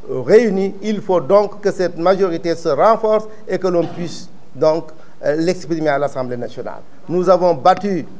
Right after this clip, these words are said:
le Benno Bokk Yakaar, nous sommes majoritaires à l'Assemblée nationale, il faut donc que nous ne décevions pas les Sénégalais. Alors, je voudrais dire aussi que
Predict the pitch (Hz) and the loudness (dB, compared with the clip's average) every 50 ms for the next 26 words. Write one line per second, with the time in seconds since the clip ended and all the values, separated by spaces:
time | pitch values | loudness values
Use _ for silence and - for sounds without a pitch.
0 | - - - - - - - - - - 127 139 131 135 156 160 156 147 135 135 | -12 -12 -12 -12 -12 -12 -12 -12 -10 -4 -4 -2 2 2 2 4 2 0 0 0
1 | 123 - 135 131 120 117 - 147 156 165 - - - - - - - - 175 214 | -4 -2 -2 -2 -2 -2 0 0 0 0 0 -2 -8 -12 -12 -12 -6 -2 0 0
2 | 226 208 226 202 170 175 180 175 180 180 170 - 175 160 143 139 135 139 143 135 | 2 4 2 2 4 2 2 2 2 0 0 2 2 2 4 4 2 2 0 0
3 | - 139 127 123 123 120 123 123 123 143 139 143 151 143 - - - - - 220 | 0 -2 -2 -2 -2 -4 -4 -4 -4 -2 -2 -2 -2 -2 -4 -10 -12 -4 -2 -2
4 | 208 - - 180 160 139 160 165 175 170 170 160 147 151 151 147 143 143 135 - | -2 -2 -2 -4 -2 2 2 2 2 0 -2 -4 -4 -2 -2 -2 -2 -4 -4 -8
5 | - - - - 135 170 170 175 185 160 135 156 147 127 - 143 131 131 131 - | -10 -12 -12 -4 -2 -2 0 0 0 0 0 -2 -2 0 2 0 0 0 -2 -6
6 | - - - 131 151 143 - 143 127 123 113 117 104 101 101 - - - - - | -10 -8 -4 -4 -4 -2 -2 -4 -6 -4 -6 -6 -8 -8 -10 -12 -12 -14 -14 -12
7 | - - - - - - - - - - - - - - - - - - - 156 | -12 -12 -12 -12 -12 -12 -12 -12 -12 -12 -12 -12 -12 -12 -12 -12 -12 -6 -2 0
8 | 156 135 113 - 123 139 175 202 190 233 233 190 240 247 226 202 202 - 196 220 | 0 0 0 -4 -4 -4 -4 -2 -2 -4 -2 -2 0 2 4 4 4 4 0 -4
9 | 202 185 165 139 123 - - - - - 185 190 185 175 160 | -6 -6 -8 -8 -10 -10 -10 -12 -6 -2 2 6 6 6 6